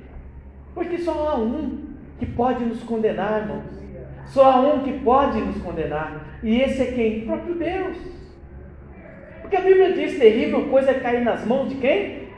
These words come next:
De Deus. O diabo, irmãos, ele já está sentenciado.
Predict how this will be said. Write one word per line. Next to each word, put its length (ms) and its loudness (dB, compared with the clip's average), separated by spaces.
De 80 -6
Deus. 340 -6
O 80 -4
diabo, 480 2
irmãos, 300 4
ele 160 0
já 120 2
está 160 -2
sentenciado. 1300 -2